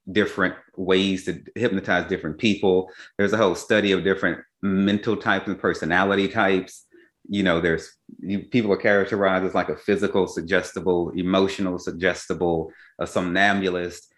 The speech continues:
You know, there's a whole, and a somnambulist is, like, somebody who's highly hypnotizable. A physical is somebody who, like,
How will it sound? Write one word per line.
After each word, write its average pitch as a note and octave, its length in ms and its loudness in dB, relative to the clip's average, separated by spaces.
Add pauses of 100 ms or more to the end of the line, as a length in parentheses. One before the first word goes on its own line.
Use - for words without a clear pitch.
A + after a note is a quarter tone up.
(200)
You G2+ 100 0
know, F2+ 180 2
there's G2+ 180 4
a G2 100 4
whole, G2 280 2
and F#2+ 100 4
a F#2 40 -2
somnambulist G2 640 2
is, F2+ 80 -8
like, F2+ 180 -4
somebody F2+ 500 0
who's F2 240 -4
highly G2+ 380 2
hypnotizable. E2 880 -6
A E2 60 -8
physical G2 560 0 (400)
is F#2+ 140 -4
somebody F2+ 800 2 (340)
who, G#2 140 2
like, E2+ 420 2